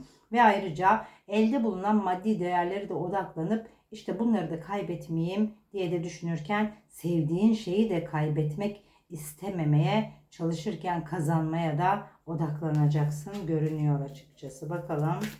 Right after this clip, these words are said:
başka hangi özellikler hayatında kendini gösteriyor olacak enerjilerin özellikleri.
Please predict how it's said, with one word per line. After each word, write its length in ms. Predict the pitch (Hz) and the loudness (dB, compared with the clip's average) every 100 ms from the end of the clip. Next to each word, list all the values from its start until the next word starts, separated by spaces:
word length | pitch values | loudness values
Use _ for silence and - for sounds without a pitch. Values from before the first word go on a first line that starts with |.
| - - - - - - - - - - - - - - - - - - - - - | -16 -12 -12 -12 -16 -18 -20 -20 -18 -18 -20 -20 -20 -20 -20 -20 -18 -18 -18 -20 -4
başka 400 | 165 185 - 190 | -2 0 -2 -4
hangi 300 | 180 175 170 | -2 -2 0
özellikler 1000 | 170 156 156 156 147 - 156 170 185 - - - - _ | 0 0 -2 -2 -4 -4 -2 -2 -2 -6 -16 -20 -20 _
hayatında 920 | 165 165 156 151 151 147 156 180 196 - - _ _ _ | -2 0 -2 -4 0 2 4 4 4 0 -10 _ _ _
kendini 540 | _ 175 160 147 165 185 | _ -4 -4 -2 -4 0
gösteriyor 640 | 165 - - 151 165 185 | -2 -2 -4 -2 0 0
olacak 640 | 160 151 151 170 190 190 - - - - - - - _ 165 | 0 0 0 0 0 -4 -12 -18 -20 -20 -14 -14 -14 _ -6
enerjilerin 720 | 170 160 151 151 151 156 185 | -2 0 2 0 0 0 0
özellikleri. 960 | 175 151 156 147 147 - 156 175 160 | -2 -2 0 2 0 0 0 0 -4